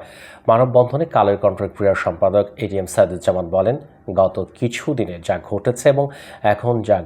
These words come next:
ঘটছে তাতে শোক জানানোর কোনো ভাষা নেই। শুধু একজন ক্রীড়া সাংবাদিক হিসেবে নই, আমি এখানে একটি স্বাধীন দেশের স্বাধীন নাগরিক হিসেবে এসেছি।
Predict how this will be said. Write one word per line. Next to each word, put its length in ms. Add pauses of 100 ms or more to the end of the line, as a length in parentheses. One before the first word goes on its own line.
(100)
ঘটছে 360
তাতে 360
শোক 440
জানানোর 300
কোনো 300 (120)
ভাষা 340
নেই। 180 (160)
শুধু 360 (340)
একজন 320
ক্রীড়া 180
সাংবাদিক 500
হিসেবে 300
নই, 280 (140)
আমি 240
এখানে 260
একটি 140
স্বাধীন 540
দেশের 300 (320)
স্বাধীন 460
নাগরিক 460
হিসেবে 280
এসেছি। 340